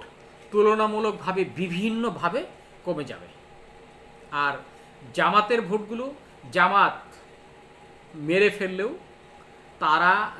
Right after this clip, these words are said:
যাকে, যারা নেতৃ-, যাকে নেতৃত্বে বসাবেন ঠিক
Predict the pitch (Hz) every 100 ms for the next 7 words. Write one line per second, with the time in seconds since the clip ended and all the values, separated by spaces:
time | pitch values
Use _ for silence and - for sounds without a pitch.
0 | 147 156 147 170 160 156 - 143 147 151
1 | 143 151 - 180 151 135 139 165 151 147
2 | - 170 - 151 147 120 135 - 165 202
3 | 269 - - - - - 277 269